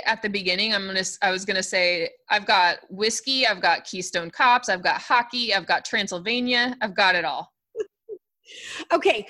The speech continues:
Speaker 2: we need to find a movie producer who will make the movies of some of these stories that we have found, because some of them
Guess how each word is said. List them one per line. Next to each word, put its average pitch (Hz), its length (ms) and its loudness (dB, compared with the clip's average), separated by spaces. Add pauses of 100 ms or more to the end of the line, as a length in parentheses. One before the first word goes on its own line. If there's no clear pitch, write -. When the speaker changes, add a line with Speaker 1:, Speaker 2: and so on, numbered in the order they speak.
(180)
Speaker 2:
we 392 560 8
need 339 460 2
to 302 340 0 (160)
find 294 520 2 (100)
a 277 40 -2
movie 294 340 0
producer 233 520 -4
who 240 160 -2
will 277 160 2
make 262 460 0
the 277 120 -4
movies 277 400 -4
of 220 160 -8
some 254 180 -2
of 247 140 -4
these 262 220 -6
stories 240 380 -2
that 233 120 -4
we 226 120 0
have 214 120 -6
found, 208 380 -10
because 247 360 -4
some 262 240 -6
of 311 140 -6
them 349 200 0